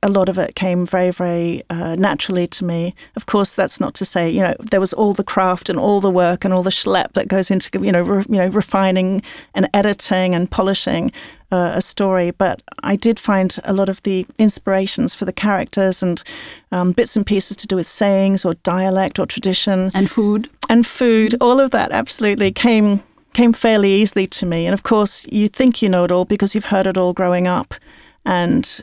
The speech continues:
Speaker 1: there's nothing like growing up in a migrant family to hear all those stories about this other place that you belong to, these other people that you are. Um, but when you actually come to write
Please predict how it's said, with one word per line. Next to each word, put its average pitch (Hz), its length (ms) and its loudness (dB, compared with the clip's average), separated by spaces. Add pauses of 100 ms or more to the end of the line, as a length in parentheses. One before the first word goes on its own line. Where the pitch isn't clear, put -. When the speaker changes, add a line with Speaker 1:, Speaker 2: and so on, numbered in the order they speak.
(120)
Speaker 1:
there's 190 220 0
nothing 196 280 0
like 185 200 0
growing 185 220 0
up - 120 -4
in 196 60 4
a 190 60 4
migrant 190 420 2
family 185 360 2
to - 120 -2
hear 196 260 2
all 180 120 2
those 165 160 0
stories 180 420 0
about 180 240 -2
this - 180 0
other 185 220 0
place 175 320 -2
that 190 140 -6
you 196 100 0
belong 185 400 0
to, 175 320 -4 (280)
these 196 180 2
other 185 120 2
people 196 440 0
that 185 160 0
you 202 180 2
are. 185 400 0 (640)
Um, 180 520 0
but 214 140 -2
when 220 140 4
you 214 80 4
actually - 240 -4
come 185 200 -2
to - 120 -8
write - 580 -6